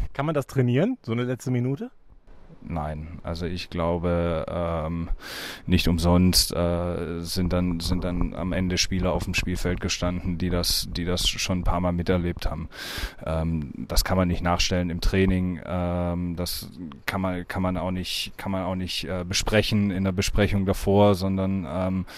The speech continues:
Speaker 2: das sind einfach Erfahrungswerte, ähm, die, wie gesagt, jeder sammeln muss, ähm,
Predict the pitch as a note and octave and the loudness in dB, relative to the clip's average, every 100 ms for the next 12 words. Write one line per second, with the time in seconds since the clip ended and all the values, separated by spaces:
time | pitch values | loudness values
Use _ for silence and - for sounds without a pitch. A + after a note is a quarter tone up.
0 | - - - F2+ - F#2+ D#2 F2+ F#2+ - | -14 -14 -6 -4 0 2 2 0 0 0
1 | E2+ F#2 F2+ F#2+ - F#2 F#2 F#2+ F#2 F2+ | 0 4 6 4 4 2 2 2 2 0
2 | F2+ F#2 F#2 F#2 F2 E2+ F#2 E2+ F#2 - | 0 0 0 0 -2 -4 -8 -10 -12 -8
3 | F#2+ E2 F#2 F#2 F2+ F2 F#2 F#2 F2 F2+ | -8 -6 0 2 2 4 6 6 6 4
4 | - F#2+ F2+ F2 G2+ G#2 G2+ G#2 G2+ - | 4 4 6 6 6 8 8 8 6 2
5 | - G2+ F#2+ F#2+ F#2+ F#2+ | -2 0 0 0 2 0